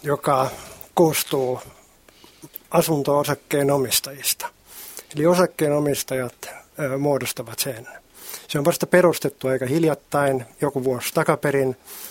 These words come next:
ja viime vuosi oli ensimmäinen semmoinen käyntiin lähtövuosi. Meidän tavoitteena on saada aikaan, ö, lainmuutos asunto-osakeyhtiölain suhteen siten, että se olisi huomattavan paljon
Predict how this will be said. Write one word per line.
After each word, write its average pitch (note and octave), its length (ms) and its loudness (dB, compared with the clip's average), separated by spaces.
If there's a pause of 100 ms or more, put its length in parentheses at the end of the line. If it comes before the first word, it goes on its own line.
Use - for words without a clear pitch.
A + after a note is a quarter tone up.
(140)
ja C3+ 120 -2
viime C3+ 340 0
vuosi C#3 320 0
oli C3 120 0
ensimmäinen B2 500 -2
semmoinen A#2+ 340 -4
käyntiin B2+ 440 -2
lähtövuosi. B2 760 -4 (920)
Meidän F3+ 220 8
tavoitteena D3 760 4
on D3 420 2
saada C#3+ 320 0
aikaan, C3 680 0 (520)
ö, C#3+ 40 -6 (800)
lainmuutos D#3 1120 4 (100)
asunto-osakeyhtiölain C#3+ 1120 -2
suhteen C3 640 -2 (440)
siten, C#3+ 320 0
että C3+ 140 -2
se D3 100 -2
olisi C3 340 0
huomattavan C3 640 0
paljon C3+ 420 0